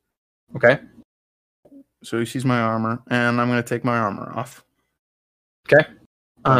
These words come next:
Speaker 1: Um,
Speaker 2: just in my circus stuff.
Speaker 1: yeah, Zimner, when you do that, you notice, as you're kind of looking at yourself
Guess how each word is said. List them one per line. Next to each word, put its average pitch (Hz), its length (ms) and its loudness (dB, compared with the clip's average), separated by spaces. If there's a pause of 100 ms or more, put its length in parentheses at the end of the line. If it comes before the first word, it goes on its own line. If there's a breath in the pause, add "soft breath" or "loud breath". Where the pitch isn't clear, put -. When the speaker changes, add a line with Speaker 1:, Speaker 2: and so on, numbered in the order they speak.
Speaker 1:
Um, - 20 4
Speaker 2:
just 107 220 -2
in 110 80 -4
my 107 100 -4
circus - 360 -12
stuff. - 220 -14 (640)
Speaker 1:
yeah, 127 360 4
Zimner, 139 640 4
when 139 200 4
you 185 160 6
do 139 220 6
that, 113 440 6 (320)
you 147 280 6
notice, 131 760 6 (920)
as 131 180 6
you're 131 100 4
kind 135 200 4
of 117 100 -2
looking 123 300 2
at 131 80 0
yourself - 680 2